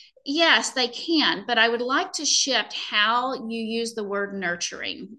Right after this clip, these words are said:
okay? I'm not talking, uh, well, when I hear you say nurturers, does this mean that a, a dad can be the full-time parent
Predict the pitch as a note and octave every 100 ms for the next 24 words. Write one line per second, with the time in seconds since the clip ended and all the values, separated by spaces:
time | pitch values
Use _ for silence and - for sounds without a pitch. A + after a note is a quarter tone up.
0 | - G#3+ - G3+ G3+ A3 - - - -
1 | - C4+ F4 E4 - - C#4+ C#4 C4+ B3
2 | - A3+ - - B3+ B3+ D4 C#4 D4+ E4+
3 | D4 C4 A#3 A3+ B3 G#3+ G#3+ G#3+ - -
4 | - B3 B3 A#3+ A#3 F#3+ F#3 A#3+ A3+ C4+
5 | C#4 D4+ C#4 B3+ A#3 G#3+ G#3 G3 - -
6 | A3 G3+ - - A3 G#3+ G#3 A#3 A#3 A#3
7 | A#3 A#3+ - A#3 G#3+ G#3+ G#3 - A#3+ A#3+
8 | A#3+ A#3+ - A3 G#3+ G#3 G3+ - - B3+
9 | B3 F#3+ D3+ C4 C#4